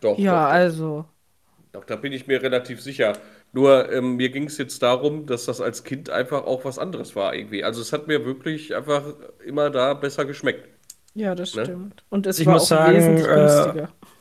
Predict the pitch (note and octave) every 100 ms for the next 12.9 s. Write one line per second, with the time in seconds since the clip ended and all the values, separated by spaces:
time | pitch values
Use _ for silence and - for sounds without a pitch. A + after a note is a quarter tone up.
0 | _ - - D3+ - E3+ D#3 D#3 D#3 D3
1 | D3+ - F#3+ D#3+ D#3 D#3 E3 F3+ D#3+ D#3
2 | - D#3 D3+ D3+ D3+ D3 C#3+ C#3+ C#3+ C#3
3 | - D#3 D#3 E3+ E3 - - E3+ F3 F3
4 | G#3+ - _ _ _ _ _ _ _ _
5 | _ - D3+ D3 E3 - D#3 D#3 - D#3+
6 | D#3 D#3+ D3+ D3 C#3+ D3+ D3 C#3+ C#3 C#3+
7 | C3+ C3 - C#3 B2+ B2+ - - B2+ A#2+
8 | A#2 A#2 G#2+ A2 - _ - D3 C3+ C3+
9 | C3 C#3+ C#3+ D3 D#3+ D#3+ E3 E3+ D#3+ D3
10 | F3+ - - _ _ _ _ D3+ C#3 B2+
11 | B2 - C3+ C#3 - E3 D#3 - D#3+ D#3+
12 | E3+ - - - D#3+ C3+ C3+ C#3+ F#3